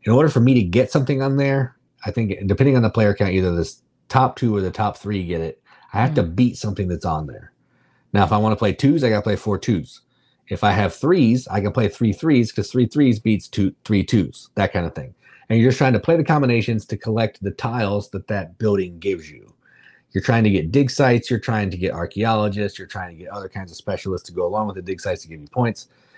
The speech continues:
Speaker 1: You're trying to collect treasure, you're trying to collect, um, art. There's a, some arts that you're trying to get some goals for. Um, it's my turn, so of course the thing doesn't work anymore. That's fun. But you roll dice, place them on the, the board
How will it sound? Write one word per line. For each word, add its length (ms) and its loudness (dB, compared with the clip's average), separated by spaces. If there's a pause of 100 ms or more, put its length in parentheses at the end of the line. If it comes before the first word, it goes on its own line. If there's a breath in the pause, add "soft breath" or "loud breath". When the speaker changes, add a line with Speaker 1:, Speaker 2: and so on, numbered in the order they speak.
(160 soft breath)
Speaker 1:
You're 80 2
trying 220 2
to 80 0
collect 280 -6
treasure, 640 4
you're 120 -2
trying 320 -4
to 60 -6
collect, 680 -2
um, 360 -10 (120)
art. 440 0 (340 soft breath)
There's 220 -2
a, 200 -6
some 300 -6
arts 300 2
that 160 0
you're 80 -2
trying 240 2
to 80 4
get 100 4
some 160 -4
goals 320 4
for. 560 4 (640 soft breath)
Um, 260 -4
it's 140 -6
my 140 0
turn, 280 0
so 140 -2
of 80 -2
course 260 -2
the 300 -2
thing 160 -2
doesn't 180 -2
work 180 0
anymore. 300 0
That's 160 -4
fun. 240 -2 (560 loud breath)
But 220 4 (240)
you 100 2
roll 180 4
dice, 480 -2 (140)
place 240 -4
them 140 -6
on 120 -6
the, 320 -6
the 60 -8
board 460 0